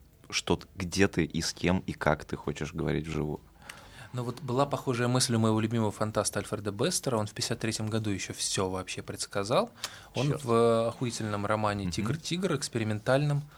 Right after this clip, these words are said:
Speaker 2: эм,
Speaker 1: «Тигр».
Speaker 2: описал общество, построенное, э, общество после открытия телепортации, когда каждый человек,
Speaker 1: Мгм.
Speaker 2: даже самый тупой, может, э, перемещаться мгновенно в пространстве, ну, кто-то на сто миль, кто-то на тысячу.
Speaker 1: Хм.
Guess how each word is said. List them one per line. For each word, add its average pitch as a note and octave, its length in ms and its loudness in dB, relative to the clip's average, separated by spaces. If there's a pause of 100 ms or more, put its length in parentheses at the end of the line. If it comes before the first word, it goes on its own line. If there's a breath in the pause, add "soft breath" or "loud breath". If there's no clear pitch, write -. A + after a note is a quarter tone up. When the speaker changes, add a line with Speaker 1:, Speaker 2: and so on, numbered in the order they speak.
(380 loud breath)
Speaker 2:
эм, G#2 800 2
Speaker 1:
«Тигр». A2+ 60 6
Speaker 2:
описал F3+ 360 12
общество, D#3 600 8
построенное, D3 760 6
э, C3+ 120 8 (140)
общество F3 380 6
после E3+ 380 6
открытия C3+ 540 2
телепортации, B2 720 0
когда A2 280 -4
каждый F#3+ 340 4
человек, B2+ 240 -2
Speaker 1:
Мгм. D3+ 100 6
Speaker 2:
даже E3 80 2
самый B2+ 240 0
тупой, A#2+ 320 -4 (480 loud breath)
может, A#3 360 8
э, B2+ 240 2
перемещаться C#3+ 520 4
мгновенно A#2+ 500 2
в - 40 -12
пространстве, C#3+ 520 0
ну, G#3 80 2
кто-то - 260 0
на G2 80 4
сто - 220 2
миль, D#3 140 0
кто-то - 280 -6
на G#2 80 0
тысячу. - 460 -6 (180 loud breath)
Speaker 1:
Хм. D#4 140 2